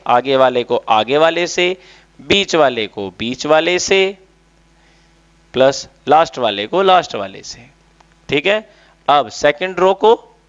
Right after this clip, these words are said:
किससे? Second column से। ठीक है, Sorry, third row को second column से, third row को second column से, तो टू को वन से, यानी कि आगे वाले को आगे से, बीच वाले को बीच वाले से,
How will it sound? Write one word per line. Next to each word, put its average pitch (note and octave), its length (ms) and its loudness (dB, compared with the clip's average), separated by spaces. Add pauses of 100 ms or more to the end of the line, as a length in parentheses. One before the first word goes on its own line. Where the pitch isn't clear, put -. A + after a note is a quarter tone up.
(340)
किससे? F#3+ 480 -2 (140)
Second C3 580 -4
column D#3 380 0
से। D#3 240 -8 (400)
ठीक D#3 180 -2
है, C#3 120 0 (340)
Sorry, A#2+ 280 0 (100)
third E3 300 0
row G3 200 2
को A3+ 360 0 (200)
second C#3 420 -4
column D#3 320 0
से, D#3+ 200 -6 (120)
third D3+ 280 0
row F3+ 200 2
को A3 300 0
second A#2+ 420 -8
column D3 300 0
से, D#3+ 200 -6 (380)
तो A#2 80 -2
टू C#3+ 300 -2
को B2 240 0
वन A2+ 240 -2
से, F3 300 -4 (1600)
यानी B2 180 -2
कि C#3 180 -2
आगे B2+ 300 0
वाले B2 220 0
को A#2 100 -2
आगे C3+ 260 2
से, F#3 220 0
बीच B2 280 -6
वाले A2 200 2
को G2 180 -10
बीच A2+ 280 -8
वाले D#3+ 260 0
से, E3 220 -6